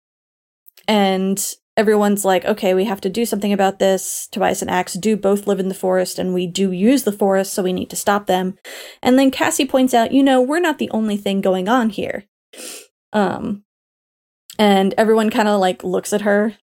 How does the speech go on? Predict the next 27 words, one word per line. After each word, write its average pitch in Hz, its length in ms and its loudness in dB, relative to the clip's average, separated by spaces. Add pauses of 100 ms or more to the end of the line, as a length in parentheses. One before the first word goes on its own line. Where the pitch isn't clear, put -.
(140)
like, 180 360 -6
"Okay." 185 800 -2
And 202 160 0
she 254 120 2
takes 330 240 0
a 269 60 4
deep 214 220 0
breath 196 320 2
because 202 240 -2
she 214 180 -2
recognizes 185 880 -2
that - 300 0 (100)
the 196 80 -2
thing 202 180 0
that 185 100 -2
she's 208 200 0
about 180 240 0
to 190 80 -6
say 180 440 0
is - 540 -2 (180)
a-, 196 160 -2 (1040)
not 381 140 2
necessarily 285 480 4
against 208 640 -2
the 277 80 0
group, 277 440 -2
but, 196 400 0